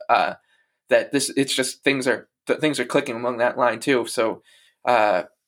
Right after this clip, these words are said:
n-, now that you're talking about the Devils or the Sabres, right? The Sabres have basically one and a half lines. The Devils maybe have two. Um, if, I think Nico Hischier is gonna be out still. I think he has a, something called, like, he had a broken sinus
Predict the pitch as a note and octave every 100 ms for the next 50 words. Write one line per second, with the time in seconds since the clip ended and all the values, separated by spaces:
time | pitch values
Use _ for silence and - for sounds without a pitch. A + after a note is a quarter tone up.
0 | _ _ _ D3 C#3 C#3+ C#3 C3+ - -
1 | - _ - C#3+ D3 C#3+ C#3 C3 B2 -
2 | _ - B2+ C#3+ C#3+ C3+ B2+ - B2+ -
3 | F3 E3 B2+ C3 - - C#3+ C3+ B2+ B2
4 | - C#3 C#3+ C3 C3 B2+ C3 C3 B2+ A#2+
5 | - - B2+ B2+ C3+ C3 - _ _ C3
6 | C3 C3 C3 B2+ - _ - - B2+ C3+
7 | B2+ B2+ C3 B2+ B2 - - B2+ B2 B2
8 | _ A#2 A2+ A2 - C3 - - - _
9 | - C3+ C3 C3 B2+ C#3+ C3 - A2 -
10 | - G#2 A2 G3+ - - F#2 A#2 - C3+
11 | D#3 C#3+ - - _ _ _ _ - C3
12 | C3 C3 B2 B2 A2 E3 F3 D#3 - _
13 | _ _ C3 D#3 D#3+ A2 - G#2 C#3 E3+
14 | -